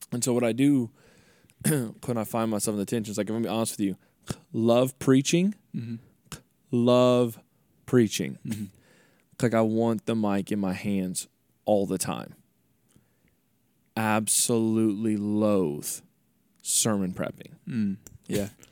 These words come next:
Speaker 1: Which is the weirdest thing in the world, 'cause you can't really have the first without the latter,
Speaker 2: Right.
Speaker 1: right?
Speaker 2: <laughs>
Speaker 1: 'Cause, like, I find it stressful. I find a ton of anxiety in it.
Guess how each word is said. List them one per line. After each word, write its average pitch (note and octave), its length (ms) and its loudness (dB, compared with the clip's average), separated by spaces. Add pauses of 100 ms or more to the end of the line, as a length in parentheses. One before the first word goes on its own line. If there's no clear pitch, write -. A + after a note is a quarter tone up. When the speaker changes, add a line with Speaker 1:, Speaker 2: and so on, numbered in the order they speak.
(520)
Speaker 1:
Which B2 200 2
is A2 140 -2
the A2+ 140 -2
weirdest A#2 520 0
thing B2+ 140 -2
in B2 80 -2
the B2+ 60 -2
world, C#3+ 320 2
'cause G#2+ 140 -8
you A2 60 -4
can't B2 240 0
really B2+ 260 6
have G#2+ 320 2
the A2 80 0
first A#2+ 340 2
without G#2 280 4
the G#2+ 80 -2
latter, G#2+ 300 4
Speaker 2:
Right. A2 120 -2
Speaker 1:
right? C3+ 260 4 (240)
Speaker 2:
<laughs> - 260 -8
Speaker 1:
'Cause, B2+ 180 6
like, A2+ 300 2 (340)
I B2 120 6
find G#2+ 280 0
it - 80 -6
stressful. B2+ 880 0 (140)
I A#2 160 2
find G#2+ 380 -2
a F#2+ 40 -4
ton B2+ 280 -2
of B2+ 80 2
anxiety A2+ 640 2
in A2 140 0
it. G#2+ 220 -2